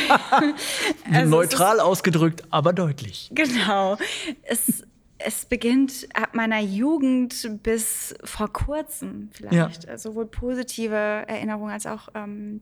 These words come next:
Speaker 1: die bisschen trist oder depressiv angehaucht sind oder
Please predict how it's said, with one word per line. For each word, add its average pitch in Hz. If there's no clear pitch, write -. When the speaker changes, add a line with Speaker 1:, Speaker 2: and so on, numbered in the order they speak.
Speaker 1:
die 208
bisschen 214
trist -
oder 202
depressiv 269
angehaucht 208
sind 226
oder 185